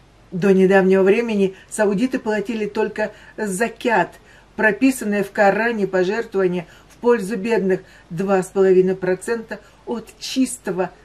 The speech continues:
дохода. Опять-таки от чистого дохода два с половиной процента. С две тысячи девятнадцатого года в связи с курсом на увеличение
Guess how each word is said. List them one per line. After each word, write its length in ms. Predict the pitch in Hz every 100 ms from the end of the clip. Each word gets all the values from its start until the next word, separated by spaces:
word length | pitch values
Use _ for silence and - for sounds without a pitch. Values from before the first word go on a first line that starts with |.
| -
дохода. 800 | 160 214 208 196 175 139 147 - _ _
Опять-таки 720 | - - - 262 269 247 381 392
от 180 | 233 226
чистого 680 | - - 226 - 269 240
дохода 540 | 226 254 247 190 170 175 - -
два 320 | 185 180 208
с 80 | 254
половиной 640 | - 196 185 175 214 220 - - -
процента. 800 | 220 220 - 233 214 185 - 156 - - -
С 100 | 202
две 160 | 185 240
тысячи 260 | 285 -
девятнадцатого 640 | 247 254 262 254 - 190 190
года 360 | 185 165 165 - -
в 200 | - 202 254
связи 440 | - 208 175 202
с 60 | -
курсом 520 | - 220 - 196 180 - -
на 160 | 208 240
увеличение 720 | 233 233 226 - 254 226 202